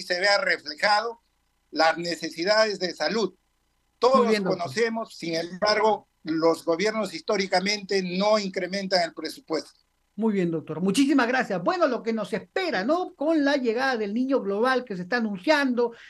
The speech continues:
Speaker 2: esta situación preocupante, la presidenta Dina Boluarte en Piura diciendo que los médicos o algunos malos médicos, pues, estarían llevando a los pacientes a las clínicas privadas.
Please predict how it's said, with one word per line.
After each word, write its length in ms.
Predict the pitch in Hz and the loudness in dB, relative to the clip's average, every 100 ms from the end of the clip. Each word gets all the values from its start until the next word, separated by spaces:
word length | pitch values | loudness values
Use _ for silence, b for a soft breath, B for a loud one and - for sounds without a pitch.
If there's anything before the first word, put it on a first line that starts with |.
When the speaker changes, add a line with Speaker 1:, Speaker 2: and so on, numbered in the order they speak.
| B | B
Speaker 2:
esta 220 | 240 226 | -2 -2
situación 420 | 220 190 185 254 | -4 -6 -4 -4
preocupante, 720 | 220 180 196 190 311 277 247 | -4 -6 -2 2 2 2 -2
la 140 | 220 185 | -4 -4
presidenta 400 | 185 185 233 214 | -8 -6 -6 -4
Dina 180 | 226 214 | -2 -2
Boluarte 400 | 196 226 214 202 | 0 0 0 -4
en 80 | |
Piura 240 | 180 233 226 | -4 -2 -2
diciendo 340 | 185 220 214 | -2 -4 -6
que 60 | 190 | -4
los 160 | 185 | -4
médicos 420 | 185 233 233 208 180 | -2 -2 -4 -6 -6
o 60 | |
algunos 320 | 180 220 220 | -6 -4 -4
malos 320 | 208 240 214 202 | -2 0 0 0
médicos, 460 | 247 233 - 214 B B B _ | -2 -2 -6 -8 B B B _
pues, 200 | 214 196 | -4 -2
estarían 420 | 190 196 233 220 | -4 -2 0 0
llevando 360 | 208 226 233 214 | 0 0 0 -2
a 40 | |
los 120 | 190 | -4
pacientes 380 | 185 175 240 208 | -6 -6 -6 -4
a 40 | 185 | -4
las 140 | 170 | -4
clínicas 380 | 226 240 226 185 | -4 -4 -6 -6
privadas. 600 | 202 285 330 294 262 | -2 2 4 2 0